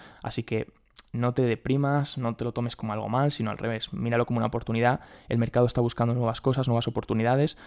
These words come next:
es lógico, ¿vale? El mundo va a cambiar, eh, no sabemos cómo vamos a tener que adaptarlo y el primero que aporte valor para esta nueva, este nuevo mundo, este nuevo paradigma, pues, eh,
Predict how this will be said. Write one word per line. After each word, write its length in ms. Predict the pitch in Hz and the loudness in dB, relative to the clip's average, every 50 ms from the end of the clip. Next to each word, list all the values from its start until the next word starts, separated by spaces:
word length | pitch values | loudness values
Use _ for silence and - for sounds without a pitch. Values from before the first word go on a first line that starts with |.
| - - - | -20 -10 -6
es 140 | - 107 117 | -4 4 8
lógico, 500 | 123 143 - - 165 156 - 165 156 - - | 8 8 8 8 6 6 4 4 4 2 4
¿vale? 220 | - 123 131 - - | 4 6 6 4 2
El 80 | - 117 | 0 0
mundo 220 | 120 123 127 131 | 2 2 4 4
va 80 | 123 120 | 2 0
a 40 | 117 | 0
cambiar, 460 | - - 113 117 127 131 143 - - - - - - - - - | 2 2 2 4 4 4 4 2 -2 -8 -18 -20 -20 -20 -20 -12
eh, 500 | - - 113 110 107 107 107 107 107 107 110 | -8 -6 -6 -4 -4 -6 -6 -6 -6 -4 0
no 140 | 117 120 120 | 0 2 2
sabemos 320 | - 131 127 123 123 - | 2 2 2 2 2 0
cómo 160 | - 123 120 | 2 2 4
vamos 140 | 120 120 117 | 4 4 2
a 20 | |
tener 160 | 110 117 113 113 | 2 0 -2 0
que 80 | - | 0
adaptarlo 400 | 107 110 - - 123 127 156 160 | 0 0 2 2 2 4 4 4
y 60 | 139 | 4
el 100 | 117 117 | 4 4
primero 320 | 110 - 113 120 120 120 120 | 2 2 2 4 4 4 4
que 320 | - 127 123 - - _ _ _ _ _ _ _ | 4 2 0 0 -4 _ _ _ _ _ _ _
aporte 580 | - 113 - - 123 123 117 117 - 110 104 - - - - - - - | 0 0 2 4 6 6 6 4 2 -2 -2 -4 -8 -16 -20 -20 -18 -12
valor 560 | - - 123 117 110 117 123 127 117 120 117 | 0 4 6 8 8 10 10 8 8 6 2
para 160 | - 117 113 113 | 0 0 0 0
esta 220 | 113 - - 123 | 0 0 0 2
nueva, 400 | 127 120 117 117 117 113 113 - | 4 4 4 2 2 0 0 -2
este 220 | - 120 - - 131 | -4 -4 -2 0 2
nuevo 180 | 123 117 117 | 2 4 4
mundo, 260 | 113 120 127 139 147 143 | 4 4 6 6 6 6
este 140 | 127 - | 4 2
nuevo 160 | 127 120 120 117 | 2 0 2 2
paradigma, 540 | - 113 113 113 123 135 - 156 175 202 - - - - - - - _ | 2 0 2 0 0 0 0 0 -2 -2 -4 -10 -20 -20 -20 -20 -20 _
pues, 380 | - - 110 107 107 - - - - | -4 -2 -2 -2 -4 -6 -8 -8 -6
eh, 440 | 107 104 98 95 - - - - | -6 -6 -6 -6 -8 -10 -10 -10